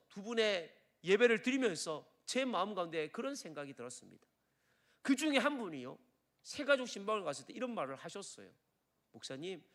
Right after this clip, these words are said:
저는 용현동에 한 삼 년 정도 다닐 수 있습니다. 왜냐하면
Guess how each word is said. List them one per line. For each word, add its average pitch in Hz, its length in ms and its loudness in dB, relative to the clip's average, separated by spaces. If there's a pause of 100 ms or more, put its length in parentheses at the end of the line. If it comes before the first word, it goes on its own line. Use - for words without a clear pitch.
(200)
저는 196 240 -2
용현동에 170 540 -2
한 139 140 -4
삼 202 260 -8
년 254 180 -2
정도 185 260 -4
다닐 156 280 -10
수 - 120 -14
있습니다. 127 520 -14 (400)
왜냐하면 185 720 -2